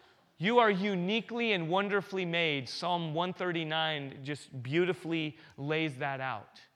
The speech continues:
God has uniquely knit you together, and you have something to offer. You have good works that he wants to use. So what makes you uniquely you?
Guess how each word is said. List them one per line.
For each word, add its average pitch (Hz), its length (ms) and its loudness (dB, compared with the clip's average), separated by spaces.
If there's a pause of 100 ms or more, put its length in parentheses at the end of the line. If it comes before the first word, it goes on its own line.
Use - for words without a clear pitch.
(280)
God 190 180 4
has 190 220 -2
uniquely 185 680 -2
knit 165 240 0
you 170 160 -4
together, 139 680 -4 (1000)
and 147 120 -2
you 180 180 2
have 175 340 4
something 156 380 -4
to 139 80 -4
offer. 143 460 -4 (200)
You 175 240 0
have 175 480 2
good 175 200 4
works 147 720 -2 (600)
that 151 100 -2
he 175 160 -2
wants 180 400 0
to 160 140 -4
use. 139 640 -4 (260)
So - 160 0
what 240 260 8
makes 262 320 2
you 180 260 2 (220)
uniquely 190 540 -2
you? 180 300 -2